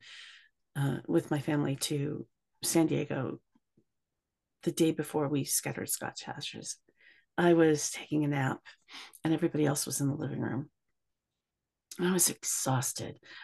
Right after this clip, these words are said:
It was one of those, um, I didn't have morning sickness. I had, you look at something wrong and you get sick type of sickness. And, um, so I was really, really tired, and I was napping and in, in Scott's bed,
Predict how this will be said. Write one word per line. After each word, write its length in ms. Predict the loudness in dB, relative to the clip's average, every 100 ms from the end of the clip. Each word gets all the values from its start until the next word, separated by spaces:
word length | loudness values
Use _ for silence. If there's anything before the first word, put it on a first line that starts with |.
| -8 -2
It 140 | 0
was 180 | 2 6
one 120 | 6
of 80 | 6
those, 580 | 4 4 2 2 -2 -2
um, 520 | 0 2 4 4 2 -4 _ _ -20 -20 -12 -4
I 60 |
didn't 160 | 0 2
have 180 | 2 2
morning 320 | 4 6 6
sickness. 460 | 4 2 4 4 2
I 120 | 2
had, 500 | 2 2 2 0 -4 -14 _ _ -6
you 160 | 2
look 180 | 2 4
at 80 | 2
something 300 | 2 2 2
wrong 220 | 2 2
and 100 | 2
you 60 | 0
get 160 | -2
sick 320 | -2 -4 -6 -16 _ _ _
type 140 | -6
of 60 | -4
sickness. 600 | -6 0 0 0 -4 -12 -14 -18 -20 -20 _ 0
And, 320 | 6 6 6
um, 340 | 0 -6 -8 -10 _ _ _ -20 -8
so 180 | -2 2
I 60 |
was 200 | 2 2
really, 300 | 2 4 6
really 260 | 4 2 -2
tired, 460 | -2 -6 -6 -6 -4
and 100 | -4
I 60 |
was 180 | -2 -2
napping 460 | -2 -2 -4 -2 -2
and 180 | -4 -6
in, 320 | -2 0 -2 -4 -16 -10 2
in 260 | 6 6 6
Scott's 520 | 2 -4 -6 -8 -8
bed, 420 | -4 -2 -2 -6